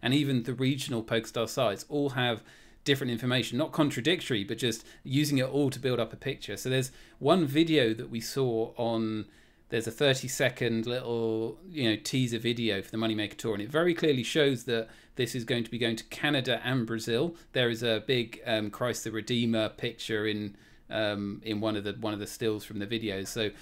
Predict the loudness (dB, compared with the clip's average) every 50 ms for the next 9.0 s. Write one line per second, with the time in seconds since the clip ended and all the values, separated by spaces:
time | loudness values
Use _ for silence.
0 | -20 -8 0 2 2 2 4 4 2 2 4 4 4 4 4 2 2 2 2 2
1 | 0 0 -2 -4 -8 -10 -14 -14 -20 -20 -20 -20 -20 -14 -4 2 2 2 2 2
2 | 0 -2 0 0 0 0 0 0 0 0 -2 -4 -4 -2 -2 -4 -4 -6 -10 -10
3 | -8 -6 -4 -2 0 0 -2 -2 -4 -6 -6 -4 -2 -2 -2 0 0 2 2 2
4 | 2 0 -2 -4 -2 0 0 0 0 -2 -4 -6 -6 -6 -8 -8 -4 -2 -2 0
5 | 0 0 0 0 0 0 0 0 -2 -2 -2 -2 -2 -4 -4 -4 -4 -4 -4 -2
6 | -2 0 -2 -2 -4 -6 -6 -6 -6 -8 -14 -20 -20 -12 -6 -4 -4 -2 -2 -4
7 | -4 -4 -4 -4 -2 0 0 -2 -2 -2 -2 -4 -4 -4 -6 -10 -6 -4 -4 -2
8 | -2 -4 -6 -8 -10 -8 -6 -6 -6 -6 -6 -6 -8 -8 -8 -8 -6 -6 -8